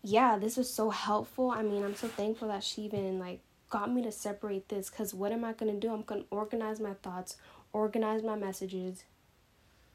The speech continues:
and I can go to this book and look through it pertaining the category it's about. So, I don't know, maybe that'll help someone. I'm so thankful that she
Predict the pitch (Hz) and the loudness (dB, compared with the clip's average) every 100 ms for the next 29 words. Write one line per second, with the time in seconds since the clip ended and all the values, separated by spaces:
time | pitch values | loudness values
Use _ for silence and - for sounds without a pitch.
0 | _ _ _ - 214 208 220 233 208 - | _ _ _ -4 0 0 0 0 0 -2
1 | - 220 220 - 220 220 - - 208 208 | 0 2 2 -2 0 0 0 -4 -4 -4
2 | 202 202 196 - - 226 262 202 202 - | 0 2 2 -2 -6 0 2 2 0 -4
3 | - - _ - _ _ _ _ - 226 | -14 -20 _ -20 _ _ _ _ 0 0
4 | 220 202 208 220 233 233 190 196 196 202 | 0 0 4 4 2 -2 -2 -2 -2 -4
5 | 202 208 220 - 233 294 254 - - 208 | -4 -4 -6 -6 -2 0 0 -6 -8 -4
6 | 202 214 - - - - - - - - | -2 -4 -8 -20 -20 -20 -20 -20 -20 -20
7 | _ - 226 247 269 254 226 220 214 214 | _ -6 0 2 2 2 2 0 -2 -2
8 | 214 214 214 202 190 190 220 220 214 214 | -6 -6 -6 -4 -4 -4 -4 -2 -2 -2
9 | 208 196 - 196 185 | -4 -8 -6 -6 -6